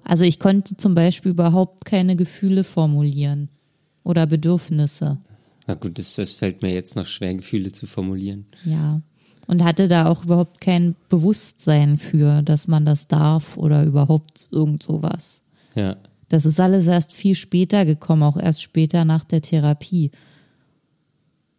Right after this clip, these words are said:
Speaker 1: Und, äh, dann geht man da, glaub ich, noch mal ganz anders rein oder kann viel tiefer gehen, wenn man, wenn man damit sich persönlich weiter ist.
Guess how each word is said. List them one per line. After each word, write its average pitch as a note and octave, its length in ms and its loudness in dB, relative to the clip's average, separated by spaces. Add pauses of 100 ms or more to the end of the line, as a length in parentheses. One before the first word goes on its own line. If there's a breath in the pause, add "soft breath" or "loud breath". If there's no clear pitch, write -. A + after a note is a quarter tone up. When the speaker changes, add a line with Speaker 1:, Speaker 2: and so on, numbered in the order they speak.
Speaker 1:
Und, E3 420 0
äh, D3+ 480 2 (1700)
dann D#3+ 400 2 (200)
geht F3 200 0
man F#3 220 2
da, F3 100 2
glaub D#3 320 2
ich, F3+ 120 -2
noch F#3+ 140 2
mal F#3 180 0
ganz F3 260 0
anders A3 580 -2
rein C3+ 280 0
oder D3+ 220 2
kann D#3+ 240 0
viel E3+ 220 -2
tiefer E3 440 -2
gehen, E3 440 0
wenn D3+ 100 0
man, D3 320 -2 (420 soft breath)
wenn D#3+ 120 0
man D#3+ 140 2
damit D#3 260 0
sich - 260 -8
persönlich E3 640 0
weiter D3 460 -2
ist. - 340 -8